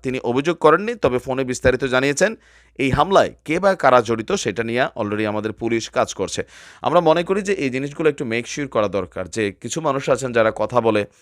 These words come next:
তাদেরকে সবাই পছন্দ করে। তো এই মানুষগুলোর উপর এরকম হাতুড়ি বাহিনী, এই বাহিনী, সেই বাহিনী যদি ঘটনা ঘটায় আর গ্রেপ্তার না হয়, তাহলে অনেক ধরনের প্রশ্ন চলে আসবে। তো গোলাম মাওলা রনি ভাইকে বলবো, গাড়িতে সিকিউরিটি রাখবেন। আপনার তো ভাই সেই লেভেলের একটা অবস্থান আছে,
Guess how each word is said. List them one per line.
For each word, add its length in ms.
তাদেরকে 340
সবাই 320
পছন্দ 380
করে। 280
তো 80
এই 180
মানুষগুলোর 540
উপর 200
এরকম 240
হাতুড়ি 360
বাহিনী, 320
এই 240
বাহিনী, 320
সেই 220
বাহিনী 240
যদি 140
ঘটনা 400
ঘটায় 300
আর 80
গ্রেপ্তার 420
না 140
হয়, 220
তাহলে 240
অনেক 260
ধরনের 200
প্রশ্ন 360
চলে 240
আসবে। 320
তো 260
গোলাম 200
মাওলা 180
রনি 180
ভাইকে 280
বলবো, 260
গাড়িতে 320
সিকিউরিটি 460
রাখবেন। 360
আপনার 280
তো 120
ভাই 200
সেই 180
লেভেলের 420
একটা 280
অবস্থান 460
আছে, 320